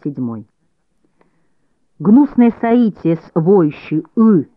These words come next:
трагедией намекает на русскую похабщину, гусарскую азбуку Лонгинова. "ы" буква слов не начинает, "ы",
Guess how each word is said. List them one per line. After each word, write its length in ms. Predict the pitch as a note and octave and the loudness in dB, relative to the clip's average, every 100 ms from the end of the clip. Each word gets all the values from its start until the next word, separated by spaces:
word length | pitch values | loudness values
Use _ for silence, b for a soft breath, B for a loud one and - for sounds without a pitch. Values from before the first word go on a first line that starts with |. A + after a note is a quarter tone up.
| _ | _
трагедией 640 | - D3 C#3+ A#3 G3+ E3+ | -8 -6 -2 -2 0 -2
намекает 640 | D3 C#3+ C#3+ F3+ G3+ G3 F3 | 0 -2 -2 -4 -4 -4 -4
на 240 | D3 C#3+ C3 _ _ _ - | -4 -4 -8 _ _ _ -6
русскую 440 | D#3+ G#3 - G3 | -2 -2 0 -2
похабщину, 840 | F#3+ A3 - E3 - - B2 A#2 - _ _ _ - | -2 -4 -6 -10 -10 -12 -10 -10 -12 _ _ _ -8
гусарскую 640 | D3+ F3+ F3 E3 - F3 - | -6 -4 -6 -8 -4 -4 -2
азбуку 640 | E3 C#3 D3 - D3+ - - | -6 -6 -10 -6 -6 -6 -6
Лонгинова. 760 | E3+ F#3+ C#3 B2+ A#2+ A2 G#2+ - _ _ _ _ _ - | -2 0 0 -2 -6 -8 -14 -18 _ _ _ _ _ -2
"ы" 340 | A3+ A#3+ F3+ _ _ _ _ - | 2 2 0 _ _ _ _ -8
буква 600 | D#3 F#3+ F3 C3+ B2 A2 _ _ _ _ | -2 0 -2 -6 -8 -10 _ _ _ _
слов 280 | F#3+ F#3+ - | 0 0 0
не 140 | F3+ | -2
начинает, 680 | F#3 - G#3+ D#3 C3 A2+ - _ _ _ - | -2 -2 -2 -2 -4 -10 -18 _ _ _ 0
"ы", 380 | B3+ B3 E3 | 4 4 2